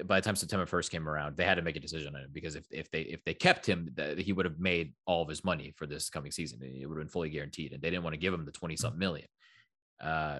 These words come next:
so they were willing to reach out to him and see if he would take a restructured deal. And big ups to Jimmy because he took a quarter <laughs> of his, of what was supposed to be his salary, essentially, um, and,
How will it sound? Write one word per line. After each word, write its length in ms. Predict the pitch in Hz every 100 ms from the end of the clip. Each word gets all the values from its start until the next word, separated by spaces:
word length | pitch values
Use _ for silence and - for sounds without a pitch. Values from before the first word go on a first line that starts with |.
| -
so 420 | - 87 80 78
they 140 | 87 98
were 100 | 95
willing 260 | 92 90
to 240 | 85 85 -
reach 200 | 95 90
out 140 | 85 -
to 60 |
him 220 | 95 85
and 100 | 82
see 120 | - 82
if 80 |
he 60 | 85
would 100 | 78
take 160 | 85 82
a 60 |
restructured 500 | 76 82 82 78 82
deal. 180 | 104 90
And 240 | 85 85 73 _
big 240 | 104 95 95
ups 260 | 95 -
to 100 | -
Jimmy 320 | 87 110 98 82
because 320 | 85 90 82
he 100 | 87
took 260 | 107 92 - _ _ _ _
a 60 | -
quarter 640 | - 127 127 107 107 107 -
<laughs> 40 |
of 280 | - 135 113
his, 320 | 113 104 101 - - -
of 120 | 107
what 100 | 120
was 100 | 113
supposed 280 | 107 120 -
to 60 |
be 100 | 107
his 120 | 95 -
salary, 400 | 127 110 95 87
essentially, 540 | 92 82 - 87 87 _ _ _ -
um, 440 | 85 87 82 80 - _ _ _ -
and, 500 | 90 90 90 87